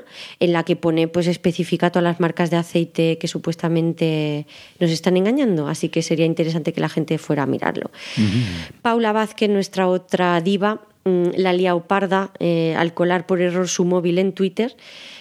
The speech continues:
Speaker 1: Eh,
Speaker 2: ¿Qué me dices?
Speaker 1: sí, hizo una foto de un le dieron el alta del hospital, hizo una foto en la que ponía sus datos personales, incluida su dirección y teléfono,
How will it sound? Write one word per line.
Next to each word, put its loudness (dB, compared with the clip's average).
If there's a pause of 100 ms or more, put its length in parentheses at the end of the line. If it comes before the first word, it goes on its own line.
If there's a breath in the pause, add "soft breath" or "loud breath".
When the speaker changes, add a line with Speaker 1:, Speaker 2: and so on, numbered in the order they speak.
(140 loud breath)
Speaker 1:
Eh, 2
Speaker 2:
¿Qué 2
me 2
dices? -2
Speaker 1:
sí, 0
hizo 0
una 2
foto 0
de 2
un 0 (400 soft breath)
le 2
dieron 2
el 0
alta 2
del 2
hospital, 0
hizo -2
una 2
foto 0
en 0
la 0
que 0
ponía 2
sus -2
datos 0
personales, 0
incluida 0
su -4
dirección 0
y 4
teléfono, 0